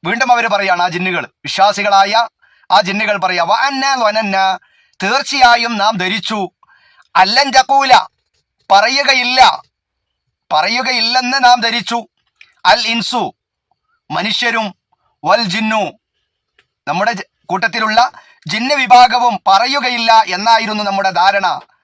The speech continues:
എന്ത്? അലല്ലാ, അള്ളാഹുവിന്റെ മേൽ കെദിബ,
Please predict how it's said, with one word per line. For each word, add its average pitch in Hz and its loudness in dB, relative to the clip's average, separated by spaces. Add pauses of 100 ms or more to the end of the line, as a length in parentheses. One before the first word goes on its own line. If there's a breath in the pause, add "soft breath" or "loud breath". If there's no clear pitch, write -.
(280)
എന്ത്? 208 -4 (340)
അലല്ലാ, 190 4 (420)
അള്ളാഹുവിന്റെ 226 2
മേൽ 202 0 (220)
കെദിബ, 180 -2